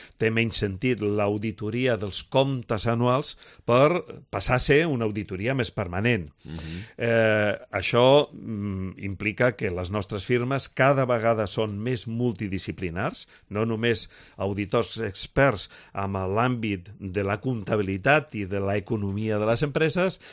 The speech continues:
Speaker 1: sinó aspectes claus com la ciberseguretat.
Speaker 2: Clar.
Speaker 1: Eh, la informació surt dels sistemes tecnològics i o tenim la seguretat de que els sistemes tecnològics són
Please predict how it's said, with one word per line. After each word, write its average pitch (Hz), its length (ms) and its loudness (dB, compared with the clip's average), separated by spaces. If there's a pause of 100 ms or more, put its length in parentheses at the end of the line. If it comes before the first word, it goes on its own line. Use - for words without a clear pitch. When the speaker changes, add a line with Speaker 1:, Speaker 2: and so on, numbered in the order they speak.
Speaker 1:
sinó 120 500 -2
aspectes 107 520 -4
claus 135 480 0
com 127 380 -2
la 104 100 -2
ciberseguretat. 85 960 -4 (160)
Speaker 2:
Clar. 71 160 -6 (160)
Speaker 1:
Eh, 95 500 -4
la 92 160 -6
informació 98 560 -2
surt 139 280 4
dels 98 160 -2
sistemes 95 420 -6
tecnològics 131 800 2 (220)
i 117 180 4
o 113 160 6
tenim 143 320 0
la 156 120 2
seguretat 127 580 2
de 113 100 -2
que 104 100 -6
els - 80 -6
sistemes 117 520 -6
tecnològics 110 720 -4 (240)
són 127 480 0